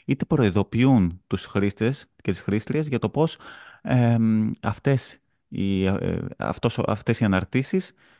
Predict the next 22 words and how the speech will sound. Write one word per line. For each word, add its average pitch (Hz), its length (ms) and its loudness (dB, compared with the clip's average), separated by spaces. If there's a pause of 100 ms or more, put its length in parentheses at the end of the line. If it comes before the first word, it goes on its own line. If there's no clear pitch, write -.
(100)
ε, 120 400 2
είναι 139 120 6
επικίνδυνες, 131 580 -2
είναι 131 120 0
αφιλεγόμενες, 139 760 -2
έχουν 120 380 -2
αυτόν 127 640 0
τον 113 520 4
λόγο, 92 260 2
έτσι, - 200 -6
ώστε 139 220 -4
να 131 120 0
αποφύγουν, 120 640 -2
να 113 60 -6
τις 98 140 -16
διαβάσουν, 98 460 0
να 110 160 -2
τις - 160 -10
αναπαράγουν, 104 720 -2 (340)
έτσι. 120 440 -2 (440)
Ή, 151 400 -2
ε, 151 60 -8